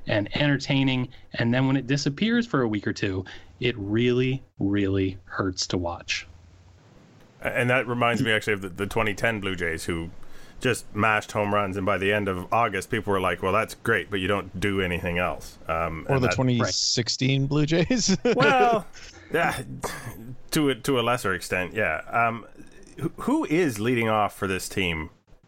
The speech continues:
Speaker 2: a-, and should they be leading off for, for the Orioles?
Speaker 1: I mean, what are you doing on, on April third? 'Cause it could be you.
Speaker 2: <laughs>
Speaker 1: Um, no,
Speaker 2: I,
Speaker 1: I, I
Speaker 2: my
Speaker 1: think,
Speaker 2: on-base skills are
Speaker 1: you know,
Speaker 2: questionable at best. <laughs>
Speaker 1: then you could be an Oriole. That is,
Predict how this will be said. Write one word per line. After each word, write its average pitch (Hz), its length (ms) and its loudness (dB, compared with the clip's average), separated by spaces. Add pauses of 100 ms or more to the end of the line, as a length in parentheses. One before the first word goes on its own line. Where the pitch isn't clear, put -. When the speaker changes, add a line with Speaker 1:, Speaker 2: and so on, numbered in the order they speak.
(760)
Speaker 2:
a-, - 160 -4
and 110 140 2
should 113 220 0
they 98 80 2
be 92 100 0
leading 90 240 2
off 80 220 0
for, 78 280 -6
for - 140 -10
the 80 120 -4
Orioles? 73 440 -6 (1160)
Speaker 1:
I 170 80 4
mean, 170 260 2
what 165 160 2
are 233 40 0
you 190 260 0
doing 131 380 0
on, 117 280 2
on 123 180 0
April 123 320 0
third? 110 420 -2
'Cause 120 160 0
it 120 100 -2
could 214 180 -2
be 123 100 0
you. 131 220 2 (320)
Speaker 2:
<laughs> - 320 0
Speaker 1:
Um, 143 420 4 (1120)
no, 202 160 4
Speaker 2:
I, 196 60 6
Speaker 1:
I, 196 160 2 (120)
I 180 60 6
Speaker 2:
my 190 140 8
Speaker 1:
think, 240 100 6
Speaker 2:
on-base 196 380 4
skills 156 380 4
are 131 100 4
Speaker 1:
you 170 60 2
know, - 20 -6
Speaker 2:
questionable 139 600 2
at 107 180 -2
best. - 640 -2 (640)
<laughs> - 600 -20
Speaker 1:
then 226 280 4
you 262 140 2
could 277 180 -4
be 262 140 2
an 254 80 2
Oriole. 208 440 0
That 196 320 2
is, 165 180 2